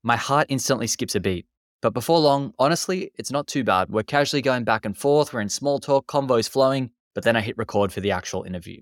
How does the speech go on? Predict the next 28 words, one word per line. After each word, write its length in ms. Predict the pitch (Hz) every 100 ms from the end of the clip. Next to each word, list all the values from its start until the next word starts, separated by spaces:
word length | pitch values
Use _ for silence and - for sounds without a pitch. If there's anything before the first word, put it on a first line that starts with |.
| _
All 140 | 110 113
that 180 | 113
calmness 420 | - 101 92 95 -
goes 240 | 90 87 -
out 260 | 92 98 - _ _
the 160 | 104 95
window. 480 | 87 87 87 78 - _ _ _
My 120 | 104
heart 280 | 95 104 101
starts 180 | 101 98
climbing 360 | - 95 90 - _
fast. 400 | 107 90 80 - - _ 107
I 40 |
survive 380 | - 117 131 -
question 280 | 127 - 107
one. 180 | 92 -
Okay, 260 | 120 113 101
cool, 300 | - 135 95 - _
breathe. 300 | 110 98 82 - _
But 60 | 104
then 120 | 110
I 120 | 107
open 160 | 113 117
my 100 | 113
mouth 220 | 107 104
to 100 | 104
question 360 | - 104 - 98
two. 280 | 104 90